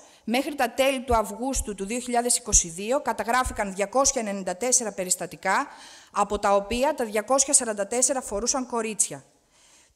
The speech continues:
Το πρώτο εξάμηνο του είκοσι δύο καταγράφηκαν συνολικά πεντακόσιες πενήντα εφτά αναφορές σοβαρών περιστατικών κακοποίησης και παραμέλησης εννιακοσίων εξήντα τεσσάρων παιδιών. Από αυτά, τα τρακόσια ενενήντα εννέα περιστατικά αφορούσαν σε σωματική κακοποίηση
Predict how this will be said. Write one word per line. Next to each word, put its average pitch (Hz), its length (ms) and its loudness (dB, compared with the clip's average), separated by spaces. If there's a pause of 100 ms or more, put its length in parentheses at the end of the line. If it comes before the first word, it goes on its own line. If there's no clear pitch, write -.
Το 185 60 2
πρώτο 262 280 2
εξάμηνο 269 520 4
του 214 100 -6
είκοσι 196 300 -2
δύο 185 420 -4
καταγράφηκαν 254 680 0
συνολικά 208 560 0
πεντακόσιες 202 600 0
πενήντα 208 300 -4
εφτά 214 220 -4
αναφορές 208 680 -2 (300)
σοβαρών 220 560 2
περιστατικών 214 800 0
κακοποίησης 208 680 0
και 202 120 -8
παραμέλησης 196 880 -2 (100)
εννιακοσίων 220 680 -2
εξήντα 214 280 -4
τεσσάρων 254 480 0
παιδιών. 196 520 -2 (520)
Από 185 260 0
αυτά, 202 440 2 (320)
τα 202 120 -2
τρακόσια 254 460 2
ενενήντα 269 340 2
εννέα 240 300 0
περιστατικά 220 640 -2
αφορούσαν 214 540 -2
σε 226 120 0
σωματική 196 500 -4
κακοποίηση 180 840 0